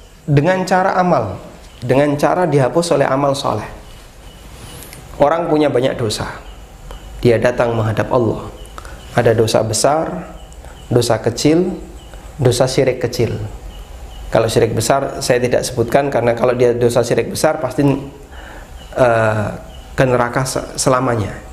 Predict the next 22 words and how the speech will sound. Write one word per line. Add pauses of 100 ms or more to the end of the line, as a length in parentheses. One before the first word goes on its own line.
(140)
Ini
seorang
muslim, (880)
dia
mati
sebagai
muslim, (500)
punya
dosa
kecil,
dosa
besar,
dan
dosa
syirik
kecil. (2250)
Maka
menurut
pendapat
yang
kedua
ini,